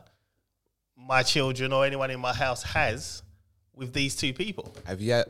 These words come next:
Speaker 2: have you ever had a conversation about that track?
Speaker 1: What, wap?
Speaker 2: Yeah.
Speaker 1: Um, Chloe, and she was just like, "I don't like it."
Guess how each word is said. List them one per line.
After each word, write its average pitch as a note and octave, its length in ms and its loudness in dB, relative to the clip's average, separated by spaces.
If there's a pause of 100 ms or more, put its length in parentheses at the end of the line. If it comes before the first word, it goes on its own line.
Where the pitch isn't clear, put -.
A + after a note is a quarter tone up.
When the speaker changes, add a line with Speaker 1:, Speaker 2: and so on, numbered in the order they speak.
Speaker 2:
have F#2+ 140 -6
you A2 120 2
ever G#2 180 0
had G2+ 240 0
a F2+ 60 -6
conversation F2+ 720 -6
about - 260 -10 (220)
that - 180 -16
track? - 400 -10 (880)
Speaker 1:
What, A2+ 180 0
wap? C#3+ 320 4 (140)
Speaker 2:
Yeah. D#2 280 -8 (360)
Speaker 1:
Um, E3+ 1300 4
Chloe, D#3+ 580 0 (140)
and C#3 120 -20
she D3+ 100 -10
was C#3+ 140 -6
just C3 220 -8
like, B2+ 300 -2 (100)
"I C3+ 80 -4
don't C3 260 -4
like C3 320 -2
it." G2 200 -10